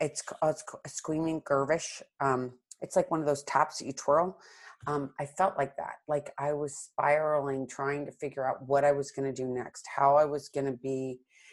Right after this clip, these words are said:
able to drink the way I wanted to drink and manage my life of being a single mom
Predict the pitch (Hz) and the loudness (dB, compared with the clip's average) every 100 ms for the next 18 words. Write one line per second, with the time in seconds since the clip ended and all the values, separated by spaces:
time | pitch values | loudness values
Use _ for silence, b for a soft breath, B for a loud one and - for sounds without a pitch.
0 | b - 151 143 143 139 135 - _ _ | b -4 0 2 4 4 4 -4 _ _
1 | _ - 147 139 131 - 147 156 151 151 | _ -4 2 2 2 0 -4 -4 0 2
2 | 147 139 139 139 135 143 131 139 135 - | 2 2 2 0 -2 -6 -2 0 2 0
3 | - b b b _ 143 143 143 139 135 | -2 b b b _ -2 2 2 2 2
4 | 135 135 131 - 135 135 131 135 135 - | 2 0 -4 -4 -2 0 2 0 -2 -6
5 | - 127 - 131 127 127 139 131 135 143 | -6 -4 -2 -2 -2 -4 -4 0 4 6
6 | 139 135 | 6 2